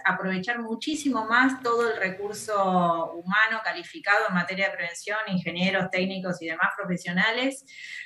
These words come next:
Así que desde ese lugar, la verdad es que es un sector que, eh, yo creo que pudo, eh, surfear este,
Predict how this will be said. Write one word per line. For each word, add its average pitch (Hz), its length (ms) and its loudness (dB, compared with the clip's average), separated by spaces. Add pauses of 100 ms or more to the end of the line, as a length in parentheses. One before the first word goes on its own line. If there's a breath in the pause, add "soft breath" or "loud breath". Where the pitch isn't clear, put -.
(120 loud breath)
Así 196 360 0
que 190 680 4
desde 202 260 2
ese 302 220 0
lugar, 254 520 4
la 220 100 2
verdad 196 220 2
es 214 80 -8
que 233 60 -8
es - 120 -14
un 208 100 -20
sector 214 540 -2
que, 220 460 2 (480 loud breath)
eh, 170 260 0
yo 196 160 -6
creo 202 180 -4
que 180 560 0 (360)
pudo, 262 720 4
eh, 165 880 -2
surfear 202 760 2
este, 175 800 0